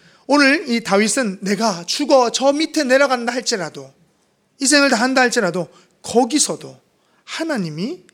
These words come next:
계시지 않습니까? 거기서도 하나님이 계십니다"라고 말씀하시며, 말씀하며 어느 곳에든지 계시는 무소부재하신 하나님을 말씀하고 있습니다.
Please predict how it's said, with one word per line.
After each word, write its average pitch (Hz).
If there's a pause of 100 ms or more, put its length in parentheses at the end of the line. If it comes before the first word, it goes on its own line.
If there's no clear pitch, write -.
(260)
계시지 -
않습니까? - (800)
거기서도 269
하나님이 233
계십니다"라고 180
말씀하시며, 226
말씀하며 185 (440)
어느 226
곳에든지 262
계시는 202
무소부재하신 254
하나님을 233 (240)
말씀하고 214 (160)
있습니다. -